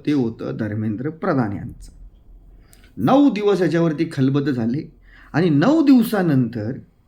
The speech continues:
दुसऱ्यांदा आमदार झालेले शेड्यूल ट्राईब समाजातून येणारे मोहन मांझी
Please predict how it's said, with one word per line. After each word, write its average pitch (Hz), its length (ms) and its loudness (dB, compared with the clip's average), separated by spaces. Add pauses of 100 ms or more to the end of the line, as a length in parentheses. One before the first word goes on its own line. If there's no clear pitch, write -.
(560)
दुसऱ्यांदा 262 720 2
आमदार 202 500 2
झालेले 135 760 0 (1300)
शेड्यूल 185 420 2
ट्राईब 175 480 0 (100)
समाजातून 151 640 0
येणारे 135 580 0
मोहन 113 560 -2
मांझी 135 720 0